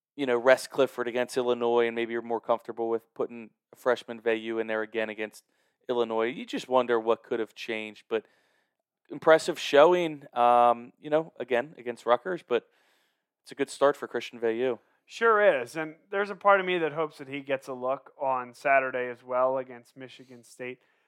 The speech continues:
Speaker 2: The one thing I will say is I would hesitate to have folks rush to conclusions that he's ready to go and he is just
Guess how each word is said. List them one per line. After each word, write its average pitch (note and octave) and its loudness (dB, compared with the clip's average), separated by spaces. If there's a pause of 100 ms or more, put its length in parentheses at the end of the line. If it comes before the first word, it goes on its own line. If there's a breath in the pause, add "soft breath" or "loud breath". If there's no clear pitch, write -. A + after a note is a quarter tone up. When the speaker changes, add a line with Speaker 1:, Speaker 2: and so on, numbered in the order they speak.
(120)
Speaker 2:
The F3 -2
one G#3+ 2
thing G#3 -2
I F3 2
will D#3+ -2
say D#3 -2
is C3 -6
I C#3+ -4
would C3+ -8
hesitate D3+ -10
to C3 -8
have C3 -6
folks C3 -12
rush C3+ -4
to C#3 -20
conclusions C3 -12
that B2 0 (440)
he's C#3+ -6
ready C3 -2
to - -
go E3 4 (100)
and A#2+ -12 (340)
he C3+ -14
is B2+ -14
just C3 -6